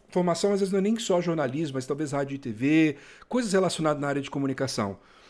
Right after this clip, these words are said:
Eu vejo erros c-, muito crassos, assim, em veículos grandes, inclusive, com gente nova entrando,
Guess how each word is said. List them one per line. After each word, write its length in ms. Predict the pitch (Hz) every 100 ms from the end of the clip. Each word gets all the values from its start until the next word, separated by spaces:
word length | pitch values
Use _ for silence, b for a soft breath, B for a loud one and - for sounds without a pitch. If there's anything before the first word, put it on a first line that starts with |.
| b b
Eu 100 | 131
vejo 340 | 175 180 202 -
erros 300 | 180 180 196
c-, 180 | - -
muito 400 | - 156 185 202
crassos, 500 | - 170 147 135 -
assim, 320 | 117 - 131 139
em 80 | 139
veículos 420 | 147 151 214 185
grandes, 320 | 160 165 151
inclusive, 480 | 160 139 113 131 135
com 120 | 151
gente 280 | 139 160 160
nova 400 | 143 147 160 156
entrando, 500 | 135 135 139 151 165